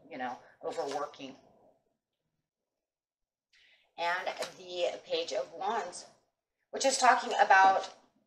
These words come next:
having, you having a traveled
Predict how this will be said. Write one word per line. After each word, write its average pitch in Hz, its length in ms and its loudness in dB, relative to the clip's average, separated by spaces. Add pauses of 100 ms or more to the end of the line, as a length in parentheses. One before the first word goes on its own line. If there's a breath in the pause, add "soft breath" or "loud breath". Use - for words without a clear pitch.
(180)
having, 196 480 2 (2250)
you 247 180 2
having 185 300 2 (100)
a 180 60 -2
traveled 196 520 4